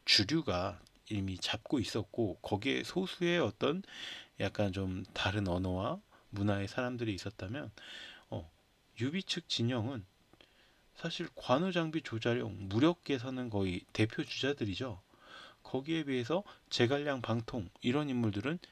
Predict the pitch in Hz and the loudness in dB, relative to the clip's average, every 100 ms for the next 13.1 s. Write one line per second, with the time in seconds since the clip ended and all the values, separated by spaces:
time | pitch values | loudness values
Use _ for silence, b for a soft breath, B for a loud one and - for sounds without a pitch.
0 | - - - 107 151 170 143 - 131 131 | 0 8 10 10 6 6 4 2 2 2
1 | 117 107 95 92 - 104 104 101 107 92 | 2 0 2 2 2 0 0 0 0 0
2 | - 117 85 B B B B _ 110 92 | 0 0 0 B B B B _ -4 2
3 | 101 156 180 123 117 143 - - 107 135 | 4 4 2 2 2 0 -2 -2 0 2
4 | 95 107 127 110 113 131 101 - 110 107 | 4 4 4 2 0 0 -2 2 2 2
5 | 101 - _ - - 196 202 185 175 165 | -2 -12 _ 4 4 4 2 2 4 4
6 | 160 165 165 160 147 110 95 104 95 87 | 2 8 8 10 8 6 2 0 0 -2
7 | 135 175 B B B B B B - 120 | -4 -6 B B B B B B 0 2
8 | 113 127 127 B B - 151 - - 180 | 2 0 -2 B B -4 -4 -2 -4 -4
9 | - _ _ - 120 139 - 185 180 175 | -4 _ _ -2 2 2 2 0 2 4
10 | 165 117 - - 175 165 156 190 220 208 | 4 6 4 2 2 2 2 2 0 -8
11 | - - _ _ _ _ _ - - - | -14 -20 _ _ _ _ _ -20 -18 0
12 | - 202 196 175 156 120 113 190 180 98 | 4 4 6 4 6 4 4 2 2 -2
13 | 90 | -2